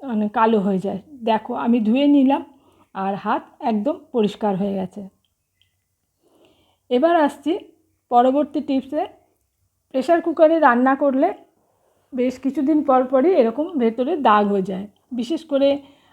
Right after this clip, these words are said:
আলু কিংবা কাঁচা কলা এগুলো সে-, সেদ্ধ করলে পরে কালো একটা দাগ হয়ে যায়, কিন্তু এগুলো যতই তুমি মাজা ঘষা করো উঠতে চায় না। সেই সময় এই রকম দু টুকরো লেবুর খোসা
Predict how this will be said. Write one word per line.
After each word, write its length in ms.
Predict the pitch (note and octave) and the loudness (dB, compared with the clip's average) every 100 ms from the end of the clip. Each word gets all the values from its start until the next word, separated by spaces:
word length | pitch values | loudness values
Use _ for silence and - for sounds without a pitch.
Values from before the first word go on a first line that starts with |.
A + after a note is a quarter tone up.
| - | -2
আলু 420 | A3+ A#3+ C4 C4 | 0 2 0 -2
কিংবা 540 | C4 A#3+ A#3 A3+ A3+ - _ - | -2 0 2 2 0 -8 _ -8
কাঁচা 320 | A#3+ A#3 A#3+ | -6 -4 -2
কলা 300 | A#3+ A#3 A#3+ | 2 2 4
এগুলো 320 | A#3 A#3 A#3 | 2 -2 -4
সে-, 500 | A#3 - A#3 A3 A3 | -6 -12 -10 -6 -6
সেদ্ধ 320 | - A#3+ A3+ | -2 -2 2
করলে 360 | C4+ C4+ A#3+ B3 | 2 2 2 2
পরে 300 | B3 C4 - - _ _ _ _ | 2 0 -2 -10 _ _ _ _
কালো 280 | A3 A3+ B3 | 2 2 2
একটা 280 | B3 C4+ | -2 -4
দাগ 320 | A#3 A3 A#3 A#3 | 0 2 2 2
হয়ে 140 | C4 | 2
যায়, 240 | C4 E4+ - | 2 -2 -4
কিন্তু 400 | B3 A#3 A#3 A3+ | -6 -4 -2 -4
এগুলো 460 | - A3+ B3 D#4 - _ _ _ _ _ A3 | -2 0 0 -2 -4 _ _ _ _ _ 0
যতই 400 | A#3+ A#3 E4 E4+ | 2 2 -2 0
তুমি 260 | D4+ D4 | 2 2
মাজা 340 | C#4 A#3+ B3 B3 | 4 2 0 0
ঘষা 300 | B3 B3+ A#3+ | 0 -2 0
করো 260 | A#3 F4 | 0 0
উঠতে 320 | F4 A3+ B3 | -2 -2 0
চায় 200 | G3+ F#3+ | 0 -2
না। 220 | F#3+ G3 F#3+ _ _ _ _ _ | -6 -12 -16 _ _ _ _ _
সেই 240 | C#4 E4+ | -2 0
সময় 300 | E4+ D4 D#4 | 2 2 2
এই 260 | - D4 C4+ | -2 -2 0
রকম 420 | C4 C#4 C4+ C4 | 0 0 0 0
দু 160 | A3+ | -2
টুকরো 380 | B3 C4+ C4+ C4+ | -6 -6 -4 -2
লেবুর 360 | C4+ A#3 A3+ B3+ | 2 2 2 -4
খোসা 420 | - A3+ B3 D4 | -6 -6 -4 -6